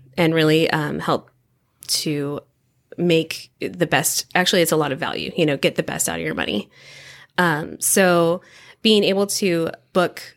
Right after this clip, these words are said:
through me or through another travel agent, um, a lot of, there's a lot of benefits, such as, um, most hotels, cruise lines, um, even some airlines, but, um,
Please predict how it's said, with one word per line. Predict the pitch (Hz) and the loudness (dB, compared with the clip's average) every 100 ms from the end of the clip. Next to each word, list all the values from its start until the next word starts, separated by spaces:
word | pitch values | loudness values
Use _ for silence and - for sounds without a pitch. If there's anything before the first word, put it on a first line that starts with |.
| _ | _
through | - 180 160 151 151 - | -8 -4 -2 -2 -4 -4
me | 208 320 247 226 | 2 4 6 4
or | - 160 | 2 0
through | 156 180 170 | 0 -2 -2
another | 175 170 165 | -2 -2 -2
travel | - 196 226 - | -2 0 2 2
agent, | 156 160 151 - - - _ - | 0 0 -4 -8 -20 -20 _ 0
um, | 165 143 101 - | 2 2 -2 -2
a | 175 | 0
lot | 170 165 | 2 4
of, | 165 151 160 - - | 4 2 0 -8 0
there's | 180 | 2
a | 170 | 2
lot | 160 | 2
of | 156 | 0
benefits, | 147 165 240 240 - - - - _ | 0 0 2 2 0 -4 -6 -12 _
such | - 160 - 156 | -2 -2 -2 -4
as, | 147 143 151 - - | -4 -2 -4 -4 -4
um, | 151 139 - 202 - _ _ - - - _ _ _ | -4 -4 -8 -10 -14 _ _ -10 -10 -10 _ _ _
most | 196 202 214 | 2 4 2
hotels, | 214 214 190 - 156 156 - | 0 0 0 2 2 2 0
cruise | - 160 151 | -2 -2 0
lines, | 147 143 147 156 - - _ _ _ _ | -2 -2 -4 -2 -4 -6 _ _ _ _
um, | 143 143 - 60 - _ | -6 -4 -6 -8 -12 _
even | - 202 185 | 2 2 2
some | 170 160 | 0 0
airlines, | 156 156 151 143 151 | 0 2 2 0 -2
but, | - 139 - _ _ - | -2 -2 -2 _ _ -10
um, | 170 170 - 214 | -8 -8 -8 -10